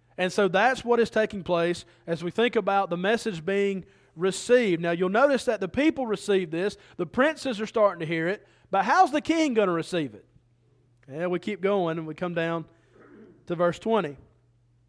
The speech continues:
This, of course, after the princes told Jeremiah and Baruch, "Y'all need to hide." They went to the king into the court,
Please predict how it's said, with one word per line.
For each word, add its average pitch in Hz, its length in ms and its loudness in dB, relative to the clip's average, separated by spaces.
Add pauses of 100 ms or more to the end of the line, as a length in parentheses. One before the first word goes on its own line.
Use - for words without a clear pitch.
(500)
This, 180 160 -4
of 180 80 -6
course, 190 280 2
after 190 220 -2
the 160 80 -6
princes 190 420 -2
told 190 360 2 (300)
Jeremiah 208 400 4
and 185 80 0
Baruch, 190 300 2
"Y'all 185 100 0
need 175 120 -4
to 143 60 -4
hide." 135 320 -4 (2000)
They 208 120 4
went 294 280 2
to 285 100 0
the 233 80 0
king 202 460 2
into 202 140 -2
the 170 80 -4
court, 160 440 0